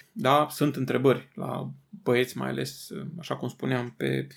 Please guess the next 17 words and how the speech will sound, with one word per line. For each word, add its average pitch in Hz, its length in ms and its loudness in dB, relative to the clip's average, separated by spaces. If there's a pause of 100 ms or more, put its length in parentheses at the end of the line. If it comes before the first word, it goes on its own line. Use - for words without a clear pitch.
(460)
uh, 117 280 -2
pe 131 80 6
segmentul 127 540 6
acesta, 151 580 2 (280)
mai 135 140 4
ales 131 120 8
dacă 120 120 2
au 123 60 -2
fost 120 200 -6
expuși, - 600 -6
um, - 480 -12 (840)
unor 123 240 6
imagini. 123 560 6 (600)
Uh, 139 360 6
iarăși 170 560 8
este 143 160 2
ok, 143 140 4